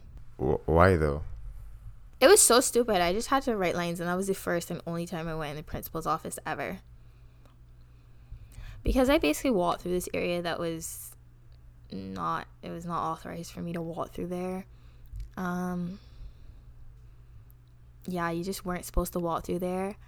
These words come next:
Speaker 2: And I
Speaker 1: Mm-hmm.
Speaker 2: 'cause basically in walking through the ar-, that area, you were walking in the shade 'cause it was covered. It was, like, under a building. And what they wanted you to do was walk around. So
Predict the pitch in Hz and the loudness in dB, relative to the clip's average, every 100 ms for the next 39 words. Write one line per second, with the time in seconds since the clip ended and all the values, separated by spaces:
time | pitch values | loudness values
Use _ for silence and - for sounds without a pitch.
0 | - - - - 180 165 165 165 165 - | -20 -20 -20 -6 -2 -2 -4 -6 -10 -14
1 | - - - 175 170 170 175 175 - - | -18 -20 -6 -2 -2 -4 -6 -8 -14 -20
2 | - - - 95 90 - - - - - | -20 -14 -6 -4 -4 -6 -16 -20 -20 -20
3 | - - - - 240 214 254 277 339 302 | -20 -20 -12 2 4 8 6 8 4 4
4 | 190 185 196 208 208 247 220 165 165 - | 4 4 4 0 0 2 2 2 0 0
5 | 180 180 - 165 180 220 233 185 175 170 | 2 2 2 2 2 4 2 0 2 2
6 | 160 165 - 185 160 - - 165 - - | 4 2 2 -4 -4 -6 -4 -2 -2 -4
7 | 170 165 165 - 175 185 208 - - 180 | -4 -4 -6 -2 0 0 -2 -4 -6 -8
8 | 175 175 - 170 175 165 170 175 214 247 | -6 -8 -6 -6 -4 -4 -4 -2 -4 -6
9 | - - - - - - - - 185 175 | -10 -20 -20 -20 -20 -20 -20 -2 0 2
10 | 175 185 190 220 233 285 349 311 262 240 | 4 4 6 6 8 6 6 4 4 2
11 | 214 208 185 185 170 175 180 196 190 226 | 4 6 6 6 6 6 6 2 4 6
12 | 214 175 175 - 180 175 170 | 6 4 -2 0 2 2 0